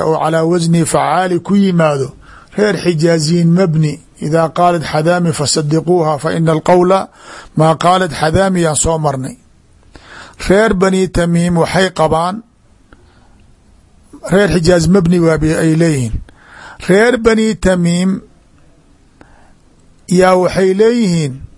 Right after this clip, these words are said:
ayagaa laba madhab kale ah, laakiin musanifkii miduu hadda ka soo qaatee, qolaa waxay qabaan reer Tamiim ka mid eh, wixii facaali ku yimaado oo mu'anathna magac u ah, aakhirkiisana ra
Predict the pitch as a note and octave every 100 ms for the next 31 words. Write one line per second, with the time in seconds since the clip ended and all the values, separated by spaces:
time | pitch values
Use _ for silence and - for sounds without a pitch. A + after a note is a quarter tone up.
0 | - - - - - - - - _ _
1 | - _ _ _ _ _ - _ _ _
2 | - - _ - _ - E3+ F#3+ G#3 F#3+
3 | G3 A3 G3+ F3 E3 C#3 F#3 F#3 E3+ E3
4 | - F3 G3+ G3+ E3 G3 G#3 G3 F3+ F3
5 | E3 G3+ G3+ F#3 F3 - G#3 C3 - _
6 | - - - - - - F#3 G3+ G#3+ E3+
7 | G#3+ G3+ F#3 F#3 F3+ G#3 - F#3+ F#3+ F3
8 | F#3 G3+ A#3 G3+ D3 - - - - -
9 | F3+ G3+ F#3 G3+ - F3+ F#3 G#3+ G#3 -
10 | G#3+ G#3 F3+ E3 D3 C#3+ - _ - -
11 | - - - - - G3 G3 - A#3 A3+
12 | E3 F#3 G3 G3+ G#3 G3 F#3+ B3+ G#3+ D#3
13 | A#2 _ _ _ - - - - A3 A#3+
14 | - G3 G3+ G3+ F#3+ G3 F#3+